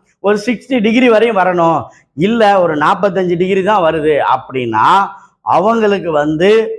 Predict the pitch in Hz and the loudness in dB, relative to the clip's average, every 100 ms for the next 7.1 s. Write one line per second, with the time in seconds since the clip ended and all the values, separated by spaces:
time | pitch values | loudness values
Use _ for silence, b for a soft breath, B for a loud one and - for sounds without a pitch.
0 | - _ 143 190 247 226 220 180 190 214 | -16 _ -6 -4 -4 -2 -2 0 -2 -4
1 | 180 196 208 175 185 160 143 139 151 131 | -4 0 0 0 0 0 0 -2 -2 -2
2 | 135 180 190 165 156 165 202 156 165 220 | -2 0 0 0 -2 -2 0 0 0 0
3 | 214 - 190 233 269 190 165 120 131 - | -2 0 0 0 -2 -6 -6 -4 -4 -6
4 | b b - 170 180 190 208 190 208 208 | b b -4 0 2 2 2 0 -2 0
5 | 190 185 180 175 196 202 185 165 160 165 | 2 2 2 2 2 2 0 0 -2 -2
6 | 175 208 202 170 175 139 143 175 127 135 | -2 -2 -2 -2 -2 -2 -2 0 0 -2